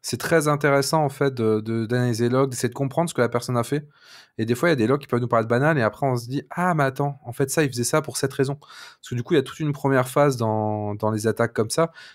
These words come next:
qui est une phase de reconnaissance, on va dire, où la personne va essayer de choper le plus d'informations, le plus de choses, le plus de pistes.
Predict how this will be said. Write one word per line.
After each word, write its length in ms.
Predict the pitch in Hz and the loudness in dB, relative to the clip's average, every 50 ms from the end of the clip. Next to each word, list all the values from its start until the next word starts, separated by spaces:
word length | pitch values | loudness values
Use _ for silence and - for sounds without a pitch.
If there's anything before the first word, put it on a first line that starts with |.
| _ _ _ | _ _ _
qui 80 | - 123 | -2 -2
est 20 | |
une 60 | 117 | 0
phase 220 | - - 147 143 123 | 2 2 2 4 4
de 60 | 123 | 2
reconnaissance, 640 | 110 117 120 113 127 120 117 113 - 160 165 - - | 4 4 2 2 2 0 0 0 0 -2 -2 -2 -4
on 60 | 120 | -2
va 120 | 113 113 | -2 0
dire, 140 | 117 143 151 | 0 0 0
où 60 | 139 | 2
la 100 | 113 104 | 2 2
personne 320 | - - 107 - 156 156 143 | 2 0 -4 -2 -4 -2 0
va 60 | 117 | 0
essayer 160 | 104 - 123 | 0 0 -2
de 60 | 117 | -4
choper 260 | - - 139 131 135 139 | -4 -4 -4 -2 -2 -4
le 80 | 131 | -4
plus 160 | - - 123 | -4 -10 -6
d'informations, 540 | 117 120 113 - - 110 113 110 - - 151 | -4 -4 -2 0 -2 0 0 -2 -2 -2 -4
le 60 | 147 | -4
plus 180 | 143 - 123 113 | -4 -6 -6 -6
de 60 | 117 113 | -4 -4
choses, 220 | - 147 147 139 | -2 -2 -2 -2
le 60 | 123 | -4
plus 180 | - - 110 117 | -6 -6 -6 -6
de 60 | 117 | -6
pistes. 400 | 117 - 135 127 - - - | -4 -4 -8 -8 -8 -10 -14